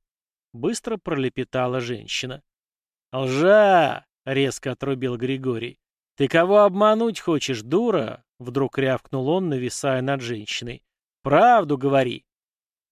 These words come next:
«Погоди, друже!» остановил его Беломир и, протянув руку, пальцем зацепил тонкий шёлковый шнурок, который заметил на шее пленницы.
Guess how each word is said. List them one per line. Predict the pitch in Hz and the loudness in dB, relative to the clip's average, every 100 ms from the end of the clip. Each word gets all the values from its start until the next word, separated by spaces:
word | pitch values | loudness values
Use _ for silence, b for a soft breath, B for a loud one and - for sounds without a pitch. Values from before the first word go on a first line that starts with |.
| _ _ _ | _ _ _
«Погоди, | 160 185 240 180 180 | -6 -2 -2 -4 -6
друже!» | 160 180 160 160 165 _ _ | -4 -2 -4 -6 -14 _ _
остановил | - - 147 143 139 139 | -12 -10 -4 0 0 0
его | 135 135 131 | 0 -2 -2
Беломир | 135 131 135 196 170 | -2 -2 -2 -2 -4
и, | |
протянув | - 123 139 135 123 | -6 -8 -6 -6 -6
руку, | 170 220 - 143 | -6 -6 -6 -8
пальцем | 220 254 - 196 | -4 -4 -4 -8
зацепил | 147 143 - - 143 127 | -8 -10 -14 -8 -6 -6
тонкий | - 254 226 180 | -6 -6 -6 -8
шёлковый | - 220 226 214 190 | -6 -8 -8 -6 -8
шнурок, | - 160 131 135 135 | -6 -6 -2 -4 -4
который | - 131 139 127 | -8 -6 -4 -2
заметил | 127 123 202 - 165 | -2 -2 -4 -6 -6
на | 135 | -4
шее | - 131 131 | -6 -4 -4
пленницы. | - 143 120 104 110 - - 135 | -4 -4 -4 -6 -14 -14 -14 -14